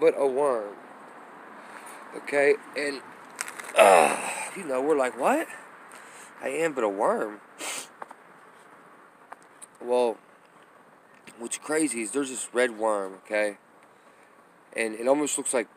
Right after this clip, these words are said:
gel. It, like, it's like you can just see the blood through the worm, okay? You can just,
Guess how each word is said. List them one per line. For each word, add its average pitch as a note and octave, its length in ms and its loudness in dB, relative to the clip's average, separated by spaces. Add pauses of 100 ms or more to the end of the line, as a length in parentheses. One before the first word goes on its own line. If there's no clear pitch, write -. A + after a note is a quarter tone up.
gel. G2+ 540 0
It, A2 140 -10
like, A2+ 220 0
it's - 160 -8
like C#3+ 160 0
you D#3 80 -10
can C3+ 160 -12
just B2 240 -8 (160)
see - 380 2
the B2 100 -2
blood G#2+ 440 2
through - 200 -10
the A2 80 -4
worm, F#2+ 460 -2
okay? G#2+ 320 0
You G#2+ 120 -4
can A2 140 -14
just, G#2 200 -10